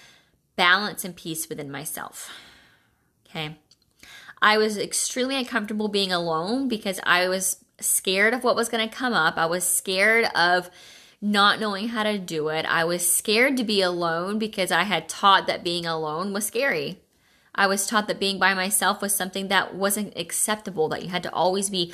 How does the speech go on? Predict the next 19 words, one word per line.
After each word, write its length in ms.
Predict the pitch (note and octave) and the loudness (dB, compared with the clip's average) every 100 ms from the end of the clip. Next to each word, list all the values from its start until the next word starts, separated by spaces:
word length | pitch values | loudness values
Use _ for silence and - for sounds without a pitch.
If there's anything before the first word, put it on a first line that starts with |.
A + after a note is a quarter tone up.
| - - F3+ | -12 -18 0
going, 460 | G#3 G3+ G3+ E3+ | 2 4 2 -2
be 160 | E3+ E3 | -6 -6
doing, 580 | E3 F3+ G3 G#3 D#3+ - | -6 -2 -2 -2 -4 -8
and 400 | - D3+ D#3 D#3 - _ - _ _ | -8 -6 -6 -6 -12 _ -20 _ _
that 240 | F#3+ E3+ D3+ | 2 2 0
you 120 | G3 | -4
had 440 | - G3 F#3+ F#3 | -2 2 2 0
to 640 | - - F3 D#3+ E3 E3 D#3 _ _ _ _ _ _ _ _ _ _ _ _ - - _ _ _ - F#3 | -6 -4 -4 -4 -6 -10 -14 _ _ _ _ _ _ _ _ _ _ _ _ -20 -20 _ _ _ -6 -4
be 180 | G3 A3+ | 2 4
with 160 | A#3+ A#3 | 4 4
somebody 500 | - G#3 F#3+ F3+ E3 | 2 0 0 0 0
else 560 | D3+ E3+ C#4+ - - - | 4 6 6 4 0 0
to 140 | C#4 | -6
find 400 | - G#3 G3 F#3 | -2 0 2 0
your 120 | F3+ | -4
worth 220 | E3 E3+ | -2 -4
and 120 | E3+ D3+ | -6 -8
your 120 | D#3 | -4
value. 500 | D3+ C#3+ C#3 B2 | -2 -2 -4 -8